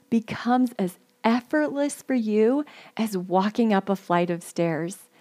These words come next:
I believe so deeply in the foundational issue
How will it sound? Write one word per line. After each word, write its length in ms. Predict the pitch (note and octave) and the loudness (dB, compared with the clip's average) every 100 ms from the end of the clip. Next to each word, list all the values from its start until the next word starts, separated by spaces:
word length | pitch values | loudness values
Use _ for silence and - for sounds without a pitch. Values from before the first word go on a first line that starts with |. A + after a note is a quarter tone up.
| - - _ _ _ _ - | -20 -20 _ _ _ _ 4
I 220 | A3 C4 | 6 6
believe 540 | C4 A3+ G3+ F#3+ F3 | 4 2 2 0 -2
so 600 | G3 - - - G#3+ A#3+ A#3+ | -10 -12 -6 2 4 6 4
deeply 500 | G#3+ G3+ - E3 D#3 | 2 0 2 0 0
in 220 | G3+ F3+ | 0 -2
the 80 | F3+ | -2
foundational 1300 | - F#3 F3+ E3 - F#3+ G#3+ A3+ - A#3 A#3 A#3+ C4 - - | -2 0 0 -4 0 4 4 2 0 2 2 2 -2 -8 -6
issue 540 | F#3 - - D#3+ D3+ | -4 -4 -4 -2 -2